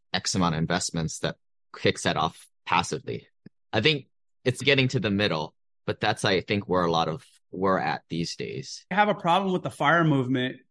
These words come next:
Speaker 2: particularly for that reason, because I used to be a fire guy, and I love the fire guys, because one thing about the fire movement is that they understand the concept of enough, and a lot of people do not get to the concept of enough.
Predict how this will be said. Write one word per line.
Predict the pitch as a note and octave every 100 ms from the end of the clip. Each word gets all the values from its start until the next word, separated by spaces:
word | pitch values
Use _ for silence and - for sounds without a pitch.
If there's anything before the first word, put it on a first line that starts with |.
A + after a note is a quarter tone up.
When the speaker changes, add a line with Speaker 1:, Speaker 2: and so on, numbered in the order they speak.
| -
Speaker 2:
particularly | D3+ - F3 D3+ C#3+
for | B2+ C3
that | A2+ A#2+ -
reason, | B2+ B2+ A2+ G#2 G2+
because | G#2+ D3 C#3 A#2+ - - F#3
I |
used | F#3 F3+
to |
be | C#3+
a | C3
fire | C3 C3+
guy, | B2 C3
and | C3
I | B2
love | C3
the | B2+
fire | A#2+ A#2+ A2+
guys, | A#2+ A2+
because | B2+ C#3 C3 - -
one | D3+ E3+
thing | F#3+
about | D#3 D3+
the | D3
fire | - C#3 D3+
movement | C3+ A2+ A#2+ B2 -
is | C3+ A#2+ G#2+
that | A2+ A2+ A2 - C#3
they | B2 B2+
understand | C#3 B2 C3+ A#2+
the |
concept | - A#2+ A#2+ - -
of | G2
enough, | G2+ F#2+ B2 -
and | C3+ B2 B2
a |
lot | A#2+ A#2+ B2+
of |
people | B2 A#2+
do | A#2
not | A2 A2 A2
get | A2
to | -
the | A2
concept | G#2+ G2+ - -
of | F2
enough. | F#2 F#2+ F2+